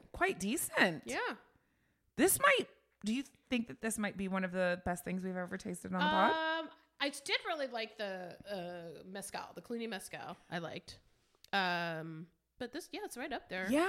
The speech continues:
Speaker 2: I mean, it's not like the bar is super high. <laughs>
Speaker 1: No,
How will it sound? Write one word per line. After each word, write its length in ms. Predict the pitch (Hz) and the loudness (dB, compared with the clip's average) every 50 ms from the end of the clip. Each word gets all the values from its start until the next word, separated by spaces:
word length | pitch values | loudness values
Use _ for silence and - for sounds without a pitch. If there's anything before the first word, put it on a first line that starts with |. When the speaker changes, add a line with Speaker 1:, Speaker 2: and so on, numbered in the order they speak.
| 392 | 4
Speaker 2:
I 60 | 381 285 | 4 4
mean, 200 | 302 294 294 285 254 214 | 4 4 2 0 -4 -4
it's 140 | 254 262 - | -6 -4 -2
not 200 | 320 349 349 302 277 | 0 0 2 2 2
like 140 | 277 254 226 208 - _ - | 0 0 -2 -6 -14 _ -6
the 100 | 214 185 | -6 -4
bar 260 | 175 226 226 233 233 | -2 -2 0 0 0
is 140 | 202 175 - | 0 -2 -2
super 580 | - - - - - 349 302 - - 180 180 | -4 -8 -8 -6 -6 -6 -6 -4 -6 -6 -6
high. 440 | 165 175 233 262 254 240 208 202 - - | -4 -2 -2 0 0 0 2 2 2 2
<laughs> 40 | - 320 370 - - - - - - - | 4 2 2 2 2 -8 -20 -20 -10 -6
Speaker 1:
No, 420 | 320 403 480 508 523 523 539 539 | -6 6 12 12 12 12 12 12